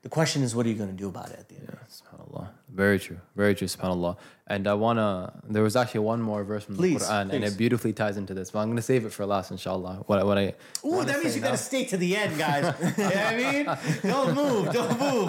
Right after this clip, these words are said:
Speaker 1: <laughs>
Speaker 2: Teasing them a little bit, alhamdulillah. So what I wanna say now actually ties into a point you mentioned before,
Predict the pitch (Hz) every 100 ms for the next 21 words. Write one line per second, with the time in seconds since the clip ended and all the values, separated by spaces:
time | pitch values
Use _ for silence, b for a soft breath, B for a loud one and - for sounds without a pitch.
0 | - 262 254 285 196 226 175 139 117 120
1 | 110 107 104 101 95 - 113 104 98 113
2 | 131 - - 123 110 B - 143 165 170
3 | 156 127 127 117 113 - 120 117 110 95
4 | - 117 107 - 104 101 107 107 95 -
5 | 95 82